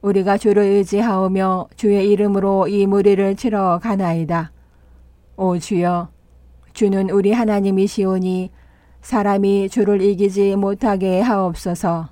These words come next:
하니라. 이에 주께서 아사와 유다 앞에서 에티오피아 사람들을 치심에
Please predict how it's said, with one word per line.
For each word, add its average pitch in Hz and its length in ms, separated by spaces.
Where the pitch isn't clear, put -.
하니라. 165 540
이에 196 300
주께서 185 720
아사와 196 580
유다 196 360
앞에서 170 640
에티오피아 190 680
사람들을 190 600
치심에 180 680